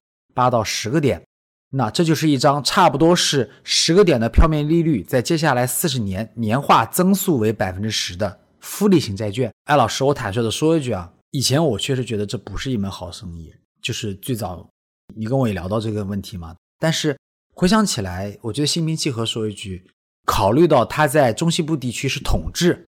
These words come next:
就是事实上的垄断和事实上没有竞争对手，和事实上这几个地方，我们坦率地说一句，是一潭死水，它没有什么超级大发展的，也不会出现一个像加州、德州那样爆发式的发展起来的州，也不可能。所以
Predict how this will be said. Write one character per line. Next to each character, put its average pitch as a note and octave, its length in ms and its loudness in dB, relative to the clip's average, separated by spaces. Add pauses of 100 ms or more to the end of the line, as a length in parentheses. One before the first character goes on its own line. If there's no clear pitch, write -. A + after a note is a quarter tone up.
就 C4 160 2
是 G3+ 100 4
事 - 180 2
实 E3 160 0
上 F3 160 4
的 C3 120 0
垄 F2+ 160 -6
断 G2 160 -4
和 D3 160 0
事 F#3 240 -2
实 F#3 40 2
上 F3+ 160 4
没 F2+ 100 -6
有 A#2 100 -2
竞 G#2 180 -6
争 G#2+ 100 -4
对 A2 140 -4
手， - 160 -12 (160)
和 D3+ 180 0
事 F3+ 160 -2
实 F3 60 2
上 F3 100 6
这 F3+ 140 2
几 A#2+ 120 -2
个 A#2 60 -2
地 C#3 160 -2
方， G#2+ 220 0 (420)
我 B2 80 -8
们 C#3 60 -2
坦 A#2 160 -6
率 C3 100 -2
地 A#2+ 80 -2
说 C#3+ 220 0
一 - 20 0
句， A2 220 -8 (600)
是 G3+ 180 0
一 D#3 40 4
潭 C#3+ 140 -2
死 C3 200 -6
水， A#2+ 280 -10
它 B2+ 140 -10
没 A2 120 -2
有 E3 80 2
什 G#2 120 -6
么 F#2 80 -10
超 A#2+ 200 -2
级 A2+ 100 -8
大 G#2+ 140 -4
发 G#2+ 180 -6
展 F2+ 200 -10
的， - 80 -20 (120)
也 A2 160 -4
不 C3+ 120 -6
会 G3+ 140 2
出 - 160 -6
现 D3 220 -2
一 A#2 100 -2
个 G#2 300 -4 (440)
像 A2+ 260 0 (460)
加 C#3 220 6
州、 C#3 260 6
德 C3+ 280 2
州 D#3 160 4
那 D3 100 0
样 A2 180 0 (280)
爆 F#3 120 6
发 C#3 160 4
式 C3 120 -4
的 A2 240 -4 (460)
发 C3+ 180 0
展 A#2 160 -2
起 G2+ 140 -8
来 F#2 120 -10
的 F#2 80 -10
州， G#2+ 240 -4
也 G#2 140 -6
不 C3 100 -2
可 F#2+ 220 -4
能。 E2+ 220 -14
所 F3 200 0
以 E3+ 200 2